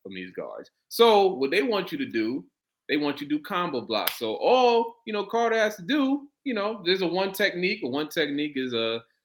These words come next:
a, a defensive tackle that's lined up, shaded on the center. If he has a, a one technique on the inside of him, what they would like for him to do is seal him, let the center work over to seal off the offensive, uh, the, I'm sorry, the defensive tackle, and then he'll climb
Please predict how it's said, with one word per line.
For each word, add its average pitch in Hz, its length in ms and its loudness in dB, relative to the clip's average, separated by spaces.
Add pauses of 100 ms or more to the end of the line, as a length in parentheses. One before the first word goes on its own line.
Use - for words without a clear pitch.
(160)
a, 98 40 -6
a 113 440 2
defensive 135 420 -6
tackle 123 380 2
that's 107 220 -4
lined 113 360 -4
up, 113 160 0 (300)
shaded 117 520 -2 (200)
on 120 180 -4
the 135 60 -2
center. 117 500 -6 (560)
If 104 120 -6
he 214 260 0
has 185 280 2
a, 127 160 0
a 98 120 -2
one 160 240 -4
technique 131 380 -4
on 120 100 -4
the 98 80 -6
inside 165 400 -2
of 123 80 -4
him, 127 200 -6
what 110 180 -8
they 175 120 0
would 147 200 -2
like 127 220 0
for 151 120 -6
him 170 80 -8
to 175 160 -10
do 120 320 -6 (260)
is - 160 -10
seal 131 400 2
him, 240 200 -4 (200)
let 117 180 -4
the - 60 -18
center 131 300 -2
work 120 300 -2
over 123 440 2 (380)
to - 80 -14
seal 135 380 2
off 120 400 4 (160)
the 113 100 0
offensive, 120 520 -2
uh, 113 260 0
the, 101 100 -4
I'm 101 160 -8
sorry, 90 220 -12
the 95 80 -14
defensive 120 420 -8
tackle, 110 480 -4
and 131 160 -6
then 147 140 2
he'll 190 340 2
climb 170 640 0